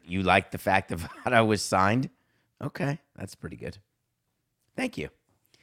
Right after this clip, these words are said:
You also wanna talk about, oh, I get what you're saying. Kris Bryant. Well, I don't even wanna talk about Kris Bryant. That was a terrible free agent signing. The Ro-, they overpaid him. He's actually playing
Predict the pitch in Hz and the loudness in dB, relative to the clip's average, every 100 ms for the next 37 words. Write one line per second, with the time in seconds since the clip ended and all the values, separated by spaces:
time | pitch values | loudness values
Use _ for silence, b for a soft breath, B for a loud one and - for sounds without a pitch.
0 | b b b 110 139 151 - 120 113 117 | b b b 4 6 6 2 0 2 2
1 | 110 104 107 135 160 73 _ _ - 92 | 2 2 2 4 2 -2 _ _ -4 -2
2 | 85 69 62 58 - 64 67 _ B B | -2 -4 -8 -12 -8 -8 -10 _ B B
3 | B B B B - 175 165 - 127 127 | B B B B 0 2 2 4 6 6
4 | 127 80 - _ _ _ - _ _ 87 | 6 2 -2 _ _ _ -20 _ _ 0
5 | 90 65 - 104 123 117 120 - 139 87 | 0 -2 -2 0 2 2 0 0 -2 -2
6 | 71 73 - - 60 - 78 73 80 - | -6 -10 -10 -8 -8 -8 -8 -8 -6 0
7 | 139 135 117 - 85 80 71 - 69 58 | 2 2 -2 -4 -4 -4 -6 -10 -10 -8
8 | 69 90 b b - 80 92 110 98 87 | -6 -8 b b -10 -2 2 2 2 0
9 | - 131 135 - 82 78 82 95 143 120 | 2 2 0 -4 -4 -2 -2 -2 0 0
10 | 104 87 82 - 95 87 | -2 -6 -8 -2 0 0